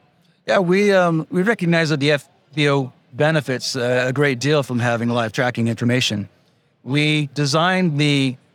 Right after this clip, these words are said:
Trax product to declutter the screen. Uh, so let's talk about a couple of the features. It shows only the arrivals on the map, on the inbound,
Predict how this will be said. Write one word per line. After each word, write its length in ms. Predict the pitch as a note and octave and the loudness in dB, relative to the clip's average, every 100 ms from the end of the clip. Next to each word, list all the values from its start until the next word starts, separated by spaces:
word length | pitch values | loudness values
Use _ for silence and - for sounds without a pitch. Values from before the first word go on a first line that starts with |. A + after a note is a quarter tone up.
| _ | _
Trax 380 | - D3+ C#3 - | -2 0 0 -4
product 460 | E3+ F3+ C#3+ A#2+ - | -2 0 0 -4 -4
to 440 | D3 C#3 C3+ B2 _ _ _ _ _ _ | -2 0 -2 -6 _ _ _ _ _ _
declutter 500 | F3+ G3 - F3+ E3+ | -4 -2 0 0 2
the 100 | D3 | 0
screen. 520 | C3 D3 C3+ B2+ D3+ D3 - | -2 -2 -2 0 -2 -4 -8
Uh, 280 | C#3 C3 C#3 | -6 -4 -8
so 120 | D#3+ G3 | -10 -4
let's 320 | A3 - F3+ | -2 -2 -4
talk 160 | G3+ F#3 | -2 0
about 160 | E3+ | -2
a 40 | D3 | 0
couple 200 | D#3 C#3+ | -2 -2
of 40 | |
the 100 | B2+ | -2
features. 440 | C#3 C#3 A2 G2+ - _ _ _ | -2 -4 -4 -8 -12 _ _ _
It 120 | C#3 | -4
shows 240 | C#3 F#3+ F#3+ | 0 0 2
only 220 | G3 G3+ | 0 0
the 120 | F#3+ | 0
arrivals 600 | F3+ C#3+ B2 C3 D3 D3 - - | 2 2 0 -2 -4 -6 -12 -4
on 180 | C#3 D3 | 0 2
the 60 | |
map, 280 | C3+ A#2+ B2+ _ | 2 0 -4 _
on 140 | C3 B2 | -2 0
the 100 | B2+ | 2
inbound, 480 | C3+ A#2+ G2+ G#2 | 0 0 -2 -4